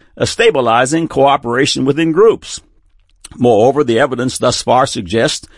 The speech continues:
that, uh, though the more positive religious attributes may provide their own benefits, such as better self-esteem, uh, or health coping,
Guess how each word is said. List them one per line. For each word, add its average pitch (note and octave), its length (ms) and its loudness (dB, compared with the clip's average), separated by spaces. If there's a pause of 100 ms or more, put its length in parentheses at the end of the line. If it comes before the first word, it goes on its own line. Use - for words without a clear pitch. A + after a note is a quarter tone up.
(360)
that, B2+ 240 -4
uh, A#2 140 -4
though D#3 240 2
the C#3+ 120 0
more F#3+ 240 0
positive E3+ 600 -2
religious D3+ 480 0
attributes D#3 640 0
may C3+ 140 2
provide C3 480 0
their C3 160 0
own F3+ 240 2
benefits, B2+ 480 0
such - 260 -2
as A2 160 0 (300)
better C3+ 240 0
self-esteem, C3+ 960 0 (320)
uh, A2+ 140 2
or B2+ 340 2
health D3+ 340 0
coping, A#2 460 -2